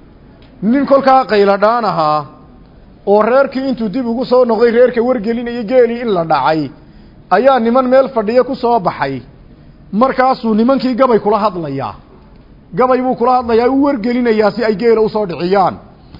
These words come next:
Wuxuu yidhi, "Alam yaatiika," waa li taqriir. "Kollay warka waad haysaayo, cidna kama qarsoona," buu yidhi. "Alam yaatiika," war miyuuna ku soo gaadhin, una kuu iman? "Wal anbaa'u,"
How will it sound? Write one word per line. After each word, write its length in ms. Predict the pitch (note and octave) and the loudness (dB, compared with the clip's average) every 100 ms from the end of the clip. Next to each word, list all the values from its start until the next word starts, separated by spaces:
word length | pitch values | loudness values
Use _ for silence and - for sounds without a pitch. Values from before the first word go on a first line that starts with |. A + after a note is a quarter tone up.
| - - - - | -20 -20 -20 -4
Wuxuu 180 | A#3 A#3 | 0 2
yidhi, 160 | A3 | 2
"Alam 320 | A3 A3 B3+ A3+ | 2 0 0 0
yaatiika," 680 | G#3 F3+ G#3 G#3 - C3+ - | 0 0 -2 -4 -4 -8 -4
waa 220 | D#3+ F3+ | 0 2
li 100 | A3+ | 0
taqriir. 440 | G#3+ E3 F3+ F3+ A#2 - - - - - - - | -2 -2 0 -2 -4 -12 -20 -20 -20 -20 -20 -2
"Kollay 300 | B3+ C4 C4 | 0 2 2
warka 240 | B3 A3+ | 2 2
waad 180 | A#3 G3 | 2 2
haysaayo, 420 | G3 F3+ G3 A3 | 0 0 0 0
cidna 220 | G#3 G3+ F#3 | -2 -4 -2
kama 180 | F#3 F3+ | -2 -2
qarsoona," 400 | D#3+ D#3+ E3 D#3+ | -4 -4 -6 -6
buu 160 | C3 | -10
yidhi. 200 | A#2 G2+ - - - - - - | -12 -14 -18 -20 -20 -20 -20 -2
"Alam 300 | G3 B3 C4+ | 2 2 2
yaatiika," 540 | A3+ G#3 G3 A3+ A#3 G#3 | 2 0 0 -2 0 2
war 120 | G3 | 2
miyuuna 340 | G#3+ A#3+ A#3 | 2 2 2
ku 120 | G3 E3+ | 0 -2
soo 240 | F#3 G#3 | 2 2
gaadhin, 440 | D#3+ C#3 C3+ C3 - | 2 0 0 -4 -8
una 200 | F3 G#3+ | -4 -4
kuu 200 | G#3+ G3 D#3 | 0 0 0
iman? 260 | C#3 B2+ B2 - - - - - - - | -4 -8 -10 -18 -20 -20 -20 -20 -20 -10
"Wal 220 | E3 B3+ C4+ A#3+ | 0 0 2 -2
anbaa'u," 480 | A3 F3+ A#3+ B3+ | -2 0 0 2